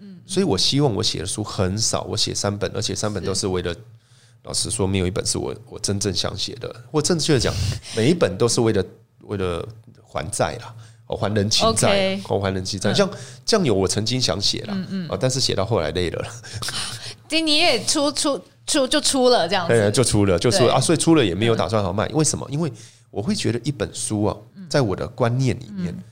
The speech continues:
Speaker 2: 我希望它是两三百年后，有人谈起这个时代的台湾，
Speaker 1: 是。
Speaker 2: 会讲起我这本书。
Speaker 1: OK。
Speaker 2: 这是我的观点，因为我觉得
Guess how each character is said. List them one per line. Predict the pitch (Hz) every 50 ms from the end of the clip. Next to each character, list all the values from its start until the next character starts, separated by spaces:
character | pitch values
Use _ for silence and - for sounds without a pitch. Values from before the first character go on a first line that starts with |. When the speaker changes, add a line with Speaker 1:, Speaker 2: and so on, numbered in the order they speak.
| - _ _ _ _ _ _ _ _
Speaker 2:
我 | - 98
希 | - - - - 127 135
望 | 135 123
它 | 113 120 113
是 | - - 107
两 | 95 85 - -
三 | - - 101 104
百 | 104 - 80 -
年 | - - - - -
后， | - - - 92 - - - - _ _ _ _ _ _ _ _ _ _ - _ _
有 | 110 107 98 95
人 | 92 92 92 98 113 120 - - - _ _ _
谈 | - - - 101 131 143
起 | - - - -
这 | - - 151
个 | 127 107
时 | 92 - - - 95
代 | - - 95
的 | 90 90 -
台 | - - - 82
湾， | 87 92 87 180
Speaker 1:
是。 | 160 - - 196 - - _
Speaker 2:
会 | _ - 90
讲 | - - 80 80
起 | - -
我 | 87 -
这 | - - 95
本 | 90 - - -
书。 | - - - - _ _ _ _ _ _ _ _ _ _ _ _ _
Speaker 1:
OK。 | - 190 196 202 196 220 185 165 147 143 147 175
Speaker 2:
这 | 190 156
是 | 143 175
我 | 135 98 85 82
的 | 92 90
观 | - 107 101
点， | 101 87 107
因 | -
为 | 220
我 | 208 147
觉 | - 104
得 | 110 127 120